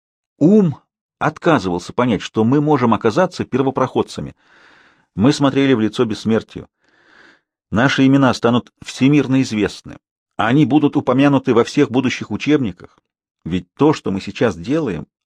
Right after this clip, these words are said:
определит дальнейший ход истории. Что-нибудь должно пойти не так. По натуре ни один из нас не был пессимистом, но нам казалось, что все идет слишком гладко,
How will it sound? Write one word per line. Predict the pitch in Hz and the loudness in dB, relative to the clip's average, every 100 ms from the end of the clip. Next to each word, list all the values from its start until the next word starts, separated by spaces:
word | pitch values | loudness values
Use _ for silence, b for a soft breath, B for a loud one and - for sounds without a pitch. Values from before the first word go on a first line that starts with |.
| _ - | _ -4
определит | 104 107 - 104 120 151 | -2 0 -2 0 0 0
дальнейший | 123 113 117 147 - | 2 4 4 2 -2
ход | - 131 131 | -6 -6 -6
истории. | - 139 131 78 - _ _ _ _ _ _ _ _ _ _ _ | -6 -2 -2 -2 -10 _ _ _ _ _ _ _ _ _ _ _
Что-нибудь | - - - - 135 156 147 135 127 | -16 -16 -16 -4 0 2 0 -2 -4
должно | 117 117 104 131 | 0 0 0 -4
пойти | 135 107 101 - 135 | 0 -2 -2 -6 -6
не | 143 113 | -2 -4
так. | - - 76 - _ _ _ _ _ _ _ _ _ _ _ 101 107 | -4 -4 -4 -6 _ _ _ _ _ _ _ _ _ _ _ -14 -2
По | |
натуре | 110 120 160 143 135 _ _ _ _ - | 0 2 2 2 2 _ _ _ _ -2
ни | 113 | 2
один | 123 123 120 | 2 2 0
из | 107 | 0
нас | 110 | -2
не | 147 | -2
был | 147 107 | -2 -4
пессимистом, | 90 - 98 82 - 82 | -4 -8 -8 -6 -8 -6
но | 87 | -2
нам | 104 151 | 2 0
казалось, | 143 135 131 107 101 | 0 -4 -2 -4 -6
что | - 117 | -8 -8
все | - 156 147 | -4 -2 0
идет | 139 | -2
слишком | - 147 180 - 170 156 | -4 -4 -4 -4 -2 -2
гладко, | 139 123 82 _ - | 2 0 0 _ -18